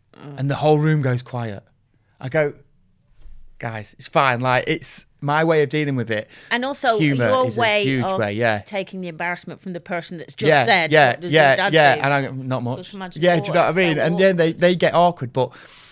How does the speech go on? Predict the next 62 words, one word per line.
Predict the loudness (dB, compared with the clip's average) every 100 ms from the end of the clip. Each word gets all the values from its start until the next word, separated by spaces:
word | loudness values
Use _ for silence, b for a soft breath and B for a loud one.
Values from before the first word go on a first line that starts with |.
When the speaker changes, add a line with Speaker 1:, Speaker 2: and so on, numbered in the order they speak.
| B B 0
Speaker 2:
I | 4
have | 4 2
such | -4 -6 -6
a | -8
good | -2 -2 -2
group | -4 -4
of | -6
mates. | -6 -8 -10 -10
Like, | -6
my | -4 -4
Speaker 1:
Mm. |
Speaker 2:
mates | -4 -8 -10
still | -8 -4 -2
to | -4 -8
this | -10 -10
day | -6 -6 -4 -8 -12
are | -10
my | -6
mates | -8 -8
from | -12
school | -6 -2 -2 -4 -8
who | -6
I | -6
Speaker 1:
Mm. |
Speaker 2:
played | -4 -4 -4
footy | -8 -8
with, | -8 -8 -10
and | -10 -14 B B B B B
they've, | -6 -6 -6
they've | -6 -2
been | -2 -2
through | -4
it | -2
all | -2 -2
with | -4
me. | -10 -12
They've | -8
been | -6 -6
through | -4
the | -4
loss | -4 -8
of | -10
my | -12
dad | -10 -10 -10
and | -10
my |
brother, | -8 -8 -8 -10
and | -10
there's | -12
days | -6 -6 -6
we've | -10 -12
cried | -8 -6 -6 -8
and | -10 -12
we've | -12 -16 -20 B B B
sat | -8 -4 -4
and | -4 -8
said | -8 -6 -4
nothing | -4 -6 -8 -8
and | -10
played | -6 -6 -6
fifa, | -8 -8 -8 -10 -8
and | -10